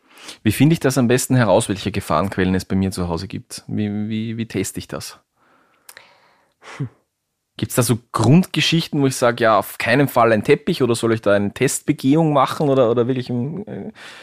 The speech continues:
Speaker 1: ganz einfach gefragt?
Speaker 2: Also, Teppich würde ich prinzipiell einmal sagen, Teppich einmal, einmal raus und, und, ähm,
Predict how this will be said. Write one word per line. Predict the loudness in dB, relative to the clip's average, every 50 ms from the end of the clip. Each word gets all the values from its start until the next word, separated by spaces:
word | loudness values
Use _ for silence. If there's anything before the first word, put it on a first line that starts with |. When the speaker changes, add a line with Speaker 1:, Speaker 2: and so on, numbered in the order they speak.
| -20 -18 _
Speaker 1:
ganz | -4 0 0
einfach | 2 0 0 -2 -6
gefragt? | -8 -6 -2 -2 -4 -4 -6 -20 -20 -20 -20 -20 -20 -20 -20 _ _ _ _ _ _ _ _ _ _ _ _ _ _ _
Speaker 2:
Also, | -4 -4 -2 -2 -2 -2 -2 -2 -6 _ _ _ _ _ _ _ _ _ _ _ _ _ _ _ _ _ _ _ _ _ _ _ _ _ _ _ _ _ -8
Teppich | -4 -4 -4 -2 -2 -4 -4 -4 -4
würde | -4 -4 -4
ich | -4 -8 -8
prinzipiell | -6 -6 -4 -4 -6 -4 -4 -4 -4
einmal | -2 -4 -4 -6
sagen, | -6 -6 -6 -6 -6 -6 -8 -8 -6
Teppich | -8 -8 -8 -8 -10 -8 -6
einmal, | -6 -4 -4 -4 -6 -6
einmal | -4 -4 -2 -2 -4
raus | -4 -4 -6 -4 -4 -4 -6 -8
und, | -8 -6 -6 -6 -8 -10
und, | -8 -6 -6 -4 -4 -4 -4 -6 -8 -8 -8 -8
ähm, | -6 -6 -6 -8